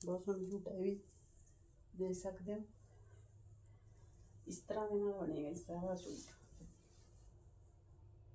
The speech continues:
ਲਓ ਜੀ, ਟੋਟਲ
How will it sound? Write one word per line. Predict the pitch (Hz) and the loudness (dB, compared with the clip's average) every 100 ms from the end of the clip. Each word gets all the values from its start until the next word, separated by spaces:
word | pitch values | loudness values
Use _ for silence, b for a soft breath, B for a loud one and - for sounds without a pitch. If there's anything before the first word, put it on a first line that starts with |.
| - - - - - - - - - - - - | -16 -16 -16 -14 -14 -14 -14 -16 -14 -14 -12 -2
ਲਓ | 185 196 | 2 2
ਜੀ, | 175 170 - - - | 2 -4 -10 -12 -8
ਟੋਟਲ | 190 170 190 180 | 0 4 6 4